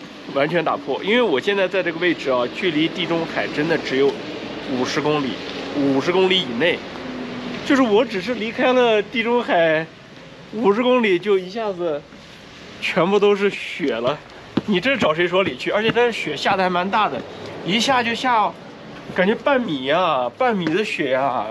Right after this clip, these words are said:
不是说是小雪呀，这下都是大雪呀。啊，哎，你看这也可以了。我刚听到那个车继续往下走了。如果我在这儿混不到一个好饭吃，或者是，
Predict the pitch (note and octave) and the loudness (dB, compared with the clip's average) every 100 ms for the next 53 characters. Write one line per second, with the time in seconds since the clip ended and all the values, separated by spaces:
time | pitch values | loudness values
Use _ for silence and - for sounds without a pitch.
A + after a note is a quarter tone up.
0 | B2+ E3 F#3 F#3+ F#3+ F#3 - D3 G3 - | -6 -6 -2 0 0 -2 0 0 0 0
1 | A#2+ A#2+ A#2+ B2 F3+ E3 - E3+ F3+ F3 | 0 0 -2 -6 -10 -4 -2 0 -2 0
2 | G3 E3 - A#2 A2+ G#2+ - - - - | -2 -2 -4 -2 -4 -6 -12 -16 -18 -20
3 | - - - - - C#3 - - - - | -10 -8 -8 -10 -8 -8 -10 -16 -18 -18
4 | - - - - - - - A#3+ G3+ G3 | -20 -20 -18 -16 -12 -6 -6 -4 -4 -4
5 | A#3 G3 - D#3 E3 D3 C3 - - - | -4 -6 -6 -6 -6 -6 -10 -14 -14 -20
6 | - D3 F3+ A3 A3+ A#3 A#3+ A3 G#3 G3+ | -8 0 0 0 -2 0 0 2 2 0
7 | - - G#3 G#3 G3+ - - - - - | -2 0 2 4 2 -4 -20 -20 -20 -10
8 | G3 F#3+ D3 E3 D#3 C#3 - A2 - - | -4 0 0 0 -2 -2 -2 -4 -6 -16
9 | - - - - - - - - - - | -16 -20 -20 -18 -18 -16 -16 -12 -12 -8
10 | D3 D#3+ F3+ E3 C#3+ C#3+ F3 D#3+ D3 - | -4 2 2 4 2 0 0 0 0 -4
11 | E3+ D3+ D#3 D3+ C3+ C#3 D#3+ D3 C#3 - | -4 0 0 0 -2 -4 -2 -2 -2 -4
12 | A#2 C3 F3 D3 - - C#3+ D#3 C3+ - | -6 -4 -4 -4 -6 -6 -4 -2 -4 -4
13 | - C#3 | -2 -2